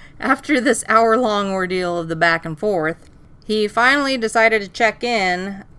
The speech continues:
but didn't go to his room. He reportedly paid for the room with a one hundred dollar bill, pocketed the room key, and then left without even waiting for his nearly fifty dollars and change, which,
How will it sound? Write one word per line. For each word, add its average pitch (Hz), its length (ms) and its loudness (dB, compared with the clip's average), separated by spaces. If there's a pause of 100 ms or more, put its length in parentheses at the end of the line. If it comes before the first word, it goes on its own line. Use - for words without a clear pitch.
(300)
but 214 240 -4
didn't 339 380 -2
go 320 280 2
to 302 300 -4
his 294 320 -6
room. 214 180 -2 (680)
He 233 120 -2
reportedly 339 720 2
paid 294 260 -4
for 294 140 -4
the 269 100 -4
room 214 280 0
with 208 160 -6
a 185 40 -8
one 180 200 -2
hundred 214 280 0
dollar 226 300 2
bill, 160 440 -2 (440)
pocketed 226 480 0
the 254 80 -4
room 277 280 2
key, 165 460 -6 (420)
and 202 140 -2
then 180 220 -4
left 214 320 0
without 277 280 0
even 254 260 -2
waiting 247 400 -2
for 214 160 -4
his 202 160 -6
nearly 196 340 -4
fifty 220 440 -4
dollars 196 440 -2
and 170 140 -8
change, 165 420 -10
which, - 300 -8